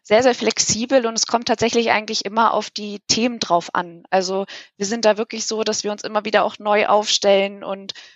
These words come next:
gucken, was haben wir grad für Formate, was haben wir für neue Ideen,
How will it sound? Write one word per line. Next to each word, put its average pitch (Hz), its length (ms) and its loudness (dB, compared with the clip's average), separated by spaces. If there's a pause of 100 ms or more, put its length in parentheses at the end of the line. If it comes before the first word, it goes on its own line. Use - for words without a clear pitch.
(140)
gucken, 240 480 -8
was 208 180 0
haben 254 120 2
wir 262 80 2
grad 233 200 2
für 233 120 -8
Formate, 220 560 0
was 220 140 -4
haben 220 120 -2
wir 220 80 -6
für 220 160 -8
neue 214 220 -2
Ideen, 240 560 -2